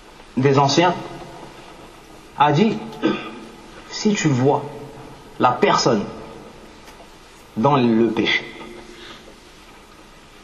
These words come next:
et tu vois, il a dit, si tu vois la personne rester dans son péché, et elle attend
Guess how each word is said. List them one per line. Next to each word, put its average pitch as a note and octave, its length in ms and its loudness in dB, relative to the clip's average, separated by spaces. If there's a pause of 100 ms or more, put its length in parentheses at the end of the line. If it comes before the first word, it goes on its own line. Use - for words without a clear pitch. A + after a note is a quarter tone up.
(880)
et D#3 80 6
tu E3+ 180 2
vois, A#3+ 360 4 (3500)
il E3+ 120 4
a D#3+ 80 6
dit, G#3+ 340 4 (480)
si - 180 2
tu A3 140 4
vois A3 180 6
la E3+ 100 6
personne A#3 520 4 (480)
rester D#3+ 340 4
dans D#3 160 4
son A#2+ 160 2
péché, G#2 320 0 (2750)
et D#3+ 60 6
elle G#3 260 6
attend A#3+ 380 4